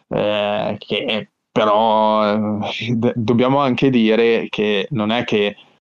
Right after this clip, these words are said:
i soldi che si spendono sono solo ed esclusivamente per i materiali, c'è dietro anche,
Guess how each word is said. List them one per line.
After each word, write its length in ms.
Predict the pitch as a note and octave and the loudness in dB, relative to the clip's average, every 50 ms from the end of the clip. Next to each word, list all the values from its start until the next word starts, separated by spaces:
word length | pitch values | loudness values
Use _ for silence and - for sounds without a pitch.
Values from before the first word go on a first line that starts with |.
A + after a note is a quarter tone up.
| _ - | _ -6
i 100 | - B2 | -6 -6
soldi 720 | G#2 - - A2+ A2+ A2 A2 G#2+ G2+ A2+ A2 G#2+ G#2+ G#2 - - _ _ | -4 -2 0 2 2 2 2 2 2 2 2 2 0 -2 -6 -12 _ _
che 220 | - - A#2 G2+ | -6 -4 -4 -4
si 160 | G2 - - A2 | -4 -4 -6 -6
spendono 720 | - - - A#2 A2 A2 A2 G#2+ G#2+ G#2+ A2 G#2+ G#2+ G#2+ | -6 -2 -2 0 2 2 4 4 2 2 2 2 0 0
sono 260 | - - A2 G#2+ G#2 | 0 0 0 0 0
solo 320 | - - - A#2 A#2 A2 | -2 -2 0 2 4 4
ed 80 | A2 A2 | 4 2
esclusivamente 420 | G#2 - A2+ G#2+ G#2 G#2+ G#2+ G#2 | 2 2 2 2 2 2 2 2
per 140 | G#2 A#2 A2 | 2 2 2
i 40 | A2 | 2
materiali, 640 | A2 G#2+ - A2+ A2 A2+ A2 G#2 G2 F#2+ F#2+ G2 | 0 0 0 2 2 2 2 2 2 0 0 -2
c'è 160 | G2 - - | -2 -2 -2
dietro 320 | G2+ G2 G2+ G2 A2 G#2+ G2+ | 0 0 0 0 0 0 0
anche, 420 | F#2+ F#2+ G2 G2 - G#2 G2 F#2 | 0 0 -2 -2 -2 -2 -2 -4